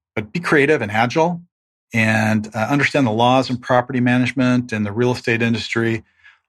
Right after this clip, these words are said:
always striving for positive engagement and teamwork, uh, because we have relationships with our owners that, and our clients that we really consider to be collaboration. Most importantly,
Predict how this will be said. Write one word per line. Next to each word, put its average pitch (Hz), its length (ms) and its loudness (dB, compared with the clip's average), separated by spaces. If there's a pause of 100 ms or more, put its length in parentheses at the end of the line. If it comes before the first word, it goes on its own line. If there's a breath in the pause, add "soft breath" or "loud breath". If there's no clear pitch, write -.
(100)
always 170 300 4
striving 139 360 2
for 123 140 -6
positive 127 420 0
engagement 110 500 -2
and 107 100 -6
teamwork, 110 500 -2 (240)
uh, 120 60 -4
because 117 300 -2
we 131 100 2
have 135 400 2 (460)
relationships 139 640 -2
with - 120 -12
our 117 200 -2
owners 117 560 0
that, 107 240 -2 (420 loud breath)
and 113 100 0
our 104 80 2
clients 120 500 0
that 127 80 -6
we 151 160 0
really 151 260 4
consider 120 420 -2
to - 140 -12
be 107 300 -2
collaboration. 104 880 -2 (480 soft breath)
Most 165 340 0
importantly, 156 720 -2